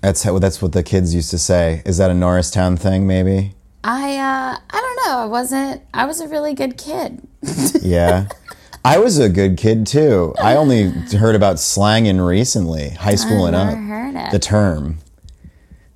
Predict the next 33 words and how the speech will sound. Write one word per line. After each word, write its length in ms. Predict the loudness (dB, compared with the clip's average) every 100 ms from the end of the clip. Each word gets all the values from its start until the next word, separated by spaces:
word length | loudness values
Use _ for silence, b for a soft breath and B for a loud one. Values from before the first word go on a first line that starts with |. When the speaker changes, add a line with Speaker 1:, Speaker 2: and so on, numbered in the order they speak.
| _
Speaker 1:
Yeah. 400 | 0 0 -2 -8 -16 _ _ _ _
Speaker 2:
Maybe 320 | -6 -4 -2
I 100 | -4
have. 460 | -4 -6 -6 -6 -8
I 120 | -2
Speaker 1:
At 100 | 0
the 60 | 0
Speaker 2:
don't 80 | 0
know. 40 |
Speaker 1:
time, 260 | 2 2 2
I 80 | 0
probably 320 | 2 2 2
would 120 | 2
have 120 | 2 0
said 240 | 0 0
he 160 | 2 0
was, 360 | 0 -2 -6 -4
uh, 400 | -2 -2 -4 -8 -14 _ _ _ _ -20 -20 -8
selling 480 | -4 2 2 2 -2
pot 400 | -2 -2 -2 -4
because 260 | -2 -2
he 80 | -2
was 120 | -2
a 80 | -6
pothead. 500 | -6 -8 -6 -8 -6
Speaker 2:
It's 80 | -4
just 240 | -2 -4
pot. 500 | -6 -2 0 -2 -6 -12 -8
That's 220 | -6 -6
okay. 500 | -8 -10 -10 -10 -12 -8 -4
<laughs> 760 | 0 2 2 2 0 0 0
Speaker 1:
Probably 500 | 2 4 6 4 4
not. 420 | 6 4 4 2